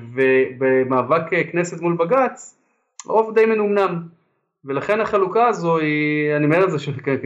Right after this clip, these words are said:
כתבו לי, "הבועטים מתל אביב" מצד אחד, ואחרי זה כתבו לי, אה, "פשיסט, אה, מתנחל" מצד שני, אז כנראה שזה נגע לכל אחד בנקודה שלו.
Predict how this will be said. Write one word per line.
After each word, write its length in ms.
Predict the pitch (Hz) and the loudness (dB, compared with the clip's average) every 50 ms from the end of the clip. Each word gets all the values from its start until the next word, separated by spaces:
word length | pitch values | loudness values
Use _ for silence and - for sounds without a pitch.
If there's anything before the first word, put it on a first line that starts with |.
| 117 110 - | -10 -8 -8
כתבו 220 | 135 127 143 165 | -8 -6 -4 0
לי, 120 | 185 175 156 | 2 2 2
"הבועטים 500 | 135 110 135 135 131 131 - 185 185 185 | 2 2 2 2 0 0 0 0 2 2
מתל 240 | 180 180 170 147 139 | 2 2 2 0 0
אביב" 320 | 135 131 165 190 202 175 | 0 2 2 2 2 2
מצד 320 | 160 139 143 - 165 156 | 0 -6 -4 -4 -4 -4
אחד, 260 | 143 139 - 202 226 220 196 | -4 -4 -2 -2 -2 0 -2
ואחרי 240 | 160 151 143 165 165 | -6 -6 -6 -6 -6
זה 80 | 170 175 | -6 -6
כתבו 300 | 160 143 139 139 160 170 | -6 -8 -6 -6 -8 -6
לי, 260 | 165 160 156 156 147 | -4 -2 0 2 2
אה, 320 | 139 139 135 135 131 131 123 - - _ _ _ _ _ _ _ | 2 2 2 0 0 -2 -4 -8 -14 _ _ _ _ _ _ _
"פשיסט, 520 | - - - - 175 180 180 175 - - | -6 -6 -2 0 2 2 2 2 0 2
אה, 100 | 170 160 | 2 2
מתנחל" 580 | 151 143 139 143 143 139 - 175 160 156 147 143 | 2 2 0 -2 -4 -4 0 0 0 2 2 0
מצד 220 | 139 - 151 143 | 0 0 -2 -2
שני, 260 | 147 147 143 143 131 | 0 -2 0 0 0
אז 120 | 123 117 120 | -2 -2 -2
כנראה 320 | 139 135 135 135 143 139 | -2 0 2 2 2 0
שזה 540 | 139 - 143 131 131 135 131 131 127 127 123 123 | -2 -2 -4 -2 0 2 2 2 2 0 0 0
נגע 240 | 127 127 135 143 143 | -2 0 0 2 0
לכל 260 | 143 139 147 143 143 | 2 2 2 0 0
אחד 240 | 139 - 147 139 139 | 2 0 -2 -2 0
בנקודה 380 | 135 127 123 135 135 139 135 | -4 -4 -4 -2 -2 -2 -2
שלו. 280 | 135 - 131 123 120 | -2 -2 -4 -4 -4